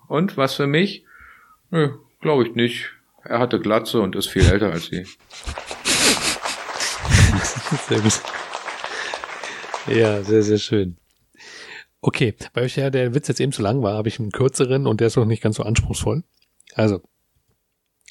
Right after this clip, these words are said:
Speaker 2: Psychologe testet drei Patienten. Ist einer dieser Tests, wo man nachher fünfzig Euro bekommt, wenn man dann geht, ne? Ähm, er sagt der Psychologe zum ersten Patienten, "Kurze Rechenaufgabe, zwei mal zwei?" Und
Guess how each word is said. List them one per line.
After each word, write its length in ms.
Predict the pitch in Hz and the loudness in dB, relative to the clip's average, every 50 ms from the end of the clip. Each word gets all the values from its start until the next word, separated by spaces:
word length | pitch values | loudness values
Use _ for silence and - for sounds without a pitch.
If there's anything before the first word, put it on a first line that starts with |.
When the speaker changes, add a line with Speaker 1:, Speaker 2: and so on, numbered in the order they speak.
| - 202 | -12 -6
Speaker 2:
Psychologe 640 | - - - 123 139 131 127 139 151 135 123 156 175 - | -4 -2 0 2 2 4 4 4 4 4 2 2 2 0
testet 380 | - 120 110 - - 117 - | 0 0 0 0 -2 -4 0
drei 120 | - 110 104 | 0 0 2
Patienten. 600 | - 113 - - - 104 98 - - 104 95 - _ _ _ _ _ _ _ _ - - | 2 0 -2 -2 -6 -8 -8 -8 -10 -12 -12 -12 _ _ _ _ _ _ _ _ -14 -6
Ist 180 | - - - | -6 -4 -2
einer 200 | 101 101 101 104 104 | 0 0 2 2 2
dieser 220 | 101 101 101 95 | 2 2 0 0
Tests, 280 | - - 123 113 - - | 2 0 -2 -2 0 0
wo 80 | 113 104 | 0 2
man 100 | 98 98 | 2 2
nachher 280 | 101 95 82 110 101 - | 2 2 4 2 0 0
fünfzig 480 | - - 110 101 - - 107 - - 117 | 0 0 0 0 0 -2 -2 -2 0 0
Euro 240 | 101 98 95 104 107 | 2 2 4 2 2
bekommt, 540 | 95 90 - - - 92 90 87 - - - | 2 0 -4 -2 -6 -4 -4 -6 -8 -10 -6
wenn 100 | - 98 | -4 -2
man 140 | 92 90 87 | -2 0 -2
dann 260 | 90 90 90 90 90 - _ _ _ | -2 -4 -6 -6 -10 -12 _ _ _
geht, 320 | - - 98 95 - _ - | -4 0 0 0 0 _ -6
ne? 120 | 110 104 - _ _ - - - - - - - - - - - - - - - - - | -6 -6 -6 _ _ -20 -16 -14 -12 -10 -10 -8 -8 -8 -6 -6 -6 -6 -8 -8 -6 -2
Ähm, 520 | 123 113 110 110 113 113 113 113 110 104 _ _ - _ _ _ - | 0 2 2 2 2 0 -2 -2 -4 -6 _ _ -20 _ _ _ -4
er 140 | - 127 135 | -2 0 0
sagt 180 | 131 127 - | 0 0 0
der 300 | 143 131 123 120 120 117 | 0 2 2 4 2 2
Psychologe 460 | 110 - - 117 120 120 117 113 113 113 | 0 -2 -2 0 2 2 2 2 2 2
zum 120 | - 120 | 2 2
ersten 260 | 110 104 107 - - 117 | 2 2 2 0 0 0
Patienten, 500 | 117 110 - 123 117 120 - 135 135 _ _ _ _ _ _ _ _ _ _ _ _ _ _ _ _ _ | 0 0 0 0 -2 -2 -2 -8 -12 _ _ _ _ _ _ _ _ _ _ _ _ _ _ _ _ _
"Kurze 260 | - - 143 139 - 131 | -4 -2 -2 2 2 2
Rechenaufgabe, 580 | 131 139 151 156 143 - - 147 151 165 165 | 2 4 4 2 0 2 2 2 2 2 0
zwei 180 | - - 131 120 | 0 0 2 2
mal 100 | 120 120 | 2 2
zwei?" 180 | 110 123 135 175 | 2 2 2 0
Und 80 | 196 | 0